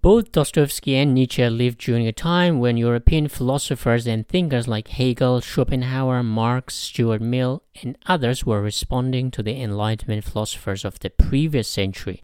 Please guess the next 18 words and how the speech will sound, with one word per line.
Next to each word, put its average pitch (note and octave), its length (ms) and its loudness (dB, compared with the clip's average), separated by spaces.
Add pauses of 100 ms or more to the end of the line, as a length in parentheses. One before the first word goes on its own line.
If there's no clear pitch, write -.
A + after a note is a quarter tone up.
like G#2 220 -4
Voltaire, G#2+ 760 -2
Kant, G#2 480 -4
Rousseau, G#2+ 540 -2
Hume, G#2+ 400 -4
et G2 180 -8
cetera, - 460 -8 (100)
who A#2 160 0
emphasized C#3 800 -2
rational A#2 400 -4
humans C3+ 720 0 (140)
at B2+ 160 -2
the C3+ 180 -4
expense A#2+ 600 -2
of - 220 -4
God A2 340 2
and G2+ 180 0
religion. F#2+ 460 -4